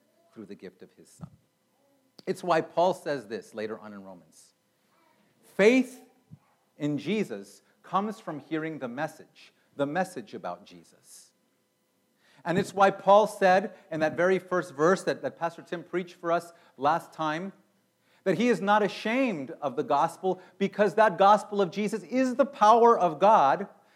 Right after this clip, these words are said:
to spark the very salvation and create that very faith into which he deposits the righteousness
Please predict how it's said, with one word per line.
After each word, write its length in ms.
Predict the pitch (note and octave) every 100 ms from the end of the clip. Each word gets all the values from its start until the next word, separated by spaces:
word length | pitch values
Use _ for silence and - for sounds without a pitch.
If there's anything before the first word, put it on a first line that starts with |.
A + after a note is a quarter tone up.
| _
to 100 | -
spark 400 | D3 - E3+ G3
the 60 | F3
very 240 | D#3+ E3
salvation 760 | D#3+ - C#3+ C#3+ G3+ G#3 D3 A#2+ _ -
and 140 | C#3+ C3+
create 300 | D#3+ F#3 F3
that 140 | D3
very 220 | D3+ D3+
faith 380 | C#3 G3 F3 - _ -
into 240 | C#3 C#3+
which 220 | D3+ D#3+
he 60 | D3+
deposits 520 | A#2+ - C#3+ C#3+ B2+
the 120 | C3+
righteousness 680 | A2 B2 B2+ C3+ B2+ B2+ -